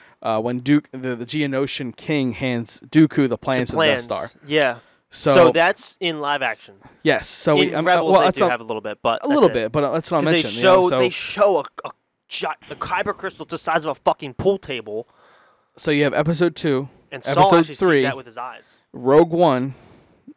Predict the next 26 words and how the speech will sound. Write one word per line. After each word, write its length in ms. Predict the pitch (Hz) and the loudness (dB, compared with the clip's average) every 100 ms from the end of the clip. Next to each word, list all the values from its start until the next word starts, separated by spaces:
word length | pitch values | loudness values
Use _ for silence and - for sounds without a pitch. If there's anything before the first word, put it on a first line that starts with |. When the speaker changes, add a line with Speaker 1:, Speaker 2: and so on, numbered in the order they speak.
| - | -8
Speaker 1:
So 180 | - 131 | 0 2
essentially, 400 | 123 180 170 139 | 2 -2 0 0
almost 240 | 143 127 | 0 -2
three 180 | - 139 | -2 -4
films 540 | - 127 113 104 - | -2 -4 -4 -8 -12
without 300 | 117 120 107 | -10 -6 -4
mentioning 460 | 110 113 - 107 98 | -4 -8 -8 -10 -12
the 80 | 101 | -12
Death 180 | 95 - | -14 -14
Star. 280 | - 65 _ _ 123 | -18 -18 _ _ -12
Speaker 2:
Yeah. 220 | 139 135 _ _ _ _ _ | -12 -12 _ _ _ _ _
Speaker 1:
So, 300 | - 110 95 | -12 -10 -8
and 120 | 131 | -8
like 160 | 135 156 | -4 -4
I 40 | |
said, 160 | 143 151 | -2 -4
I 40 | |
think 160 | 147 156 | -2 -4
that 100 | 156 | -4
for 180 | 160 131 | -2 -4
s-, 120 | - - | -4 -14
a 40 | - | -10
thing 200 | 165 156 | -8 -4
such 240 | 156 - | -6 -6
as, 260 | 127 104 - | -10 -8 -8
uh, 220 | 113 | -8